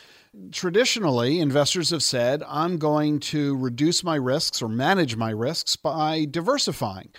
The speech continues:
I'm gonna own a wide variety of asset classes, stocks, bonds, real estate,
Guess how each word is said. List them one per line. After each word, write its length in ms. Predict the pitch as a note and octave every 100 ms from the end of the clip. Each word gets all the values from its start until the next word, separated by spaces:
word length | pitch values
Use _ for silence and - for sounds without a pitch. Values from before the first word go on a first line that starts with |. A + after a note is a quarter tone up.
| - - -
I'm 140 | C#3
gonna 240 | C#3+ D3 D#3
own 180 | E3 D#3+
a 80 |
wide 320 | D3 D#3 G3+ F3
variety 580 | F3+ D#3+ D#3 D3+ D3
of 200 | C3 B2+
asset 360 | C#3+ E3+ - C3
classes, 460 | - G#2+ - - -
stocks, 540 | - E3 C#3+ A2 -
bonds, 600 | - C#3+ C3+ A#2+ A2 G2+
real 280 | A#2+ D3 C#3
estate, 580 | B2 - A#2 G#2+ -